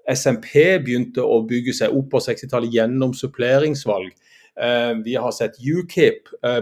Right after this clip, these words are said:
bygge seg opp gradvis gjennom suppleringsvalg. Så suppleringsvalg har en stor effekt for partier.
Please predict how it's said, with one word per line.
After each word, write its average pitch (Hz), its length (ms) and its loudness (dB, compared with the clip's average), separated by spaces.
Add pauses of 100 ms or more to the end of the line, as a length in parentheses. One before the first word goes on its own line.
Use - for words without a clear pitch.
bygge 117 320 0
seg 113 160 0
opp 127 320 -4
gradvis 113 640 2
gjennom 120 320 0
suppleringsvalg. 117 720 -4
Så 135 80 -12
suppleringsvalg 139 720 -2
har 131 240 2
en 131 160 -4
stor 123 240 -4
effekt - 400 -12
for 143 160 -4
partier. 147 560 -2